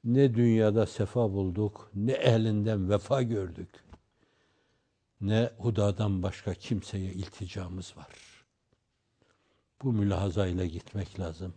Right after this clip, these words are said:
Bu yiğitçe bir gidiştir. Kimseye diyet ödeme mecburiyetinde kalmazsınız. Bedel ödemezsiniz. Hür yaşarsınız.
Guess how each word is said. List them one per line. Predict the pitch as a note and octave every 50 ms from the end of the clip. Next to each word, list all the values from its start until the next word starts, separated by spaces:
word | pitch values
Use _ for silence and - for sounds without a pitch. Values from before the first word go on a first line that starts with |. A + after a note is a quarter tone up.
| - G2 A2+
Bu | C3+ D#3+
yiğitçe | D#3+ B2+ A#2+ D#3 F#3+ E3+ - - - - C3 G#2+ G#2
bir | A2 F#2+ -
gidiştir. | - G2+ G2+ G#2+ G2 - - - G2 F#2 - - - _ _ _ _ _ _ _ _ _ _ _ _ _
Kimseye | - - - A3 G3+ D#3 - - D#3 E3+ F#3+ F3+ D3+ C3
diyet | C3 C#3+ D#3 D#3 - -
ödeme | C#3+ C3 A#2 D3+ D#3 D#3 D3+ C#3+
mecburiyetinde | C3+ C3 B2+ A2+ G#2 A#2+ B2+ A#2+ A#2+ B2 A#2 - - B2+ B2 A#2
kalmazsınız. | A2+ - - A2 G#2+ A2 A#2 B2 - - - - G2+ F2+ F2 - - - - - _ _ _ _ _ _ _ _ _ _ _ _ _ _ _ _ _ _ _ _ _ _ _ _ - -
Bedel | A2 A#2 G#2+ A2 A#2+ A2 A2+
ödemezsiniz. | A2+ G2+ A2+ A2 G#2 A2+ C3+ B2+ - - - G2 F2 - - - - - - - _ _ _ _ _ _ _ _ _ _ _ _ _ _ _ _ _ _ - -
Hür | G#3+ G3+ F3 D#3+ E3
yaşarsınız. | D3 C3+ A#2+ A2 - - A2 F#2 - - - - F#2 F2+ F2 - - - -